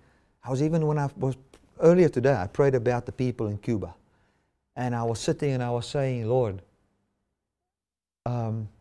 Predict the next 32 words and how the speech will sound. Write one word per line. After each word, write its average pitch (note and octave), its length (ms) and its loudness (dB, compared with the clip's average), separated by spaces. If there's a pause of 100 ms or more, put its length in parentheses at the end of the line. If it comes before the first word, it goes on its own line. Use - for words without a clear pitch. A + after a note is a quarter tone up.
(340)
in C3 140 -2
whatever D#3 400 4
way A2+ 380 0
I A#2 120 -4
can - 180 -6
impact C3 400 -4
those A2+ 180 -4
people's G#2+ 360 -6
lives, G#2 500 -8 (200)
I - 60 -8
want A2 180 -4
to F#2+ 80 -6
do G#2+ 140 -4
it. F2+ 100 -12 (1400)
If A2+ 120 -6
I B2+ 160 2
can B2 180 -2
preach - 360 -2
there, G#2 220 0
if G#2+ 160 -4
I C3+ 140 -2
can B2 180 -4
somehow C#3 580 0
get A#2+ 200 2
a A#2+ 60 -2
message C3+ 420 -4
in A2+ 100 -4
there, G#2 180 -2
I, C#3+ 180 4
I D3+ 120 2
don't D4 180 2
know." E4+ 220 -2